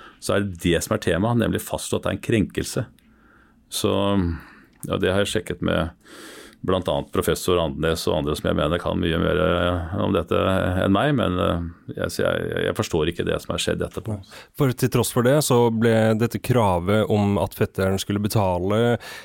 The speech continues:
Speaker 2: eh, Tengs, eh, foreldre hundre tusen kroner, det ble opprettholdt?
Speaker 1: Ja, særlig advokat, eh, Elden kjørte jo det fram hele veien og mente at han var, eh, dømt erstatningsrettslig for å ha tatt livet av jenta. Altså en fullstendig meningsløs,
Speaker 2: Mm.
Speaker 1: eh, aktivitet der ute for å få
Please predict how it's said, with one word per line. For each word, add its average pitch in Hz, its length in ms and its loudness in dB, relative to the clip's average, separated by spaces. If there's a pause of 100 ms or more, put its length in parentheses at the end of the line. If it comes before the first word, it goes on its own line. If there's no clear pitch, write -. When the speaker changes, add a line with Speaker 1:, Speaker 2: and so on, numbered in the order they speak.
(100)
Speaker 2:
eh, 107 460 2
Tengs, 104 540 0
eh, 104 140 2
foreldre 98 520 0
hundre 104 260 4
tusen 104 240 0
kroner, 104 300 2
det 127 140 4
ble 165 160 2
opprettholdt? - 480 -4 (760)
Speaker 1:
Ja, 69 200 -2 (100)
særlig 80 300 2
advokat, 78 420 -2
eh, 80 460 2
Elden 87 260 0
kjørte 78 220 0
jo 87 80 0
det 80 120 0
fram 73 240 -2
hele 80 220 0
veien 76 180 0
og 82 80 -2
mente 73 220 -2
at 76 100 -4
han 78 140 -2
var, 78 160 0
eh, 80 400 0
dømt 85 560 -2
erstatningsrettslig 82 1120 0
for 78 160 -4
å 82 120 0
ha 82 40 -8 (160)
tatt - 320 -8
livet 71 240 -2
av 85 80 2
jenta. 78 320 0
Altså 82 160 -2
en 71 80 -4
fullstendig 69 720 -2
meningsløs, 73 1040 0
Speaker 2:
Mm. 78 60 4
Speaker 1:
eh, 76 340 0
aktivitet - 560 -4
der 80 160 0
ute 76 260 -2
for 73 200 -4
å 78 180 -2
få - 160 -4